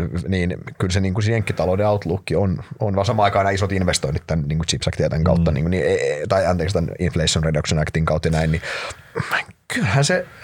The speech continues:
Speaker 1: e, jenkkitalouden tilanne vaan näyttää aika, aika hitsin hyvältä siinä mielessä.
Speaker 2: Niin, en, en mä lähde vä-, vastaan väittämään.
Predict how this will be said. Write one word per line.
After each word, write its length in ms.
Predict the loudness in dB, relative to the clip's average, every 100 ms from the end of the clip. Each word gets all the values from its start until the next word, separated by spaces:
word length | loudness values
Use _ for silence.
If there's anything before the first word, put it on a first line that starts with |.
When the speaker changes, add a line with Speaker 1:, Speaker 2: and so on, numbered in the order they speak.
| -2 -2 -2
Speaker 1:
e, 60 | -2
jenkkitalouden 560 | 0 0 2 4 4
tilanne 360 | 4 4 4 2
vaan 180 | 2 4
näyttää 380 | 2 2 2
aika, 180 | 2 0 -2 -6 -10 -2
aika 240 | 0 2 -2 -4 -6
hitsin 240 | -4 0 0
hyvältä 260 | 2 -2 -6 -12 _ _ _
siinä 200 | -4 -2
mielessä. 400 | 0 0 0 -2 -4 -12 -18 -16 -16 -16 -16 -18 -20 -18 -4
Speaker 2:
Niin, 360 | -2 0 0 -2 -4 -6 -6 -6 -8 -10 -16 -14 -12 -6
en, 160 | -2 0
en 140 | 2
mä 120 | 4
lähde 180 | 4 2
vä-, 280 | 2 2 2
vastaan 340 | 0 2 0 2
väittämään. 460 | 0 0 -2 0